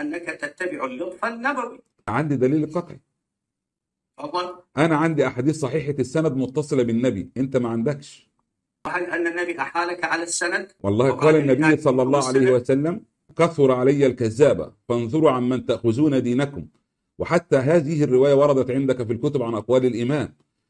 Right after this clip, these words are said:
Speaker 2: بل لابد أن ننظر في حال الناقل للأقوال عن النبي صلى الله عليه وسلم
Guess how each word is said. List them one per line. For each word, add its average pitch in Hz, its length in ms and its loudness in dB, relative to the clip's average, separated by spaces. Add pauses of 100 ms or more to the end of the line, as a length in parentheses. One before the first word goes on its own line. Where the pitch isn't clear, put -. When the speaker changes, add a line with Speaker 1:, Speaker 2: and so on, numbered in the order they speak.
(160)
Speaker 2:
بل 110 200 0
لابد 117 340 2
أن 113 200 0
ننظر 131 360 4
في 117 200 0
حال 147 440 4
الناقل 120 560 0
للأقوال 113 680 2
عن 110 140 -2
النبي 113 420 -2
صلى 110 240 -2
الله 117 260 0
عليه 120 200 2
وسلم 139 480 0